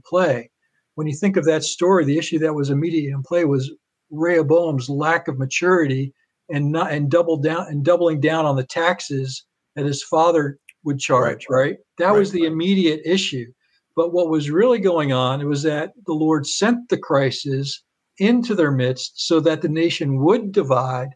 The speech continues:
Speaker 1: because he was unhappy about a previous situation on a deeper level. So to me, uh, much of the time when di-, when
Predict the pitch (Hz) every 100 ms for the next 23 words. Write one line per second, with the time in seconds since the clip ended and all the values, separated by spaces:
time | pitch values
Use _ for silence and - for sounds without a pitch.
0 | _ _ _ 147 165 147 - 196 180 160
1 | 156 135 175 202 202 190 151 151 147 143
2 | - 196 196 175 160 - - 143 165 160
3 | 185 190 139 135 131 _ _ _ _ 165
4 | 143 131 151 156 135 139 120 110 - _
5 | _ _ - 151 147 151 165 240 190 139
6 | 151 151 143 143 147 - 151 190 214 220
7 | 147 - 143 139 139 139 147 147 147 -
8 | 156 151 147 143 139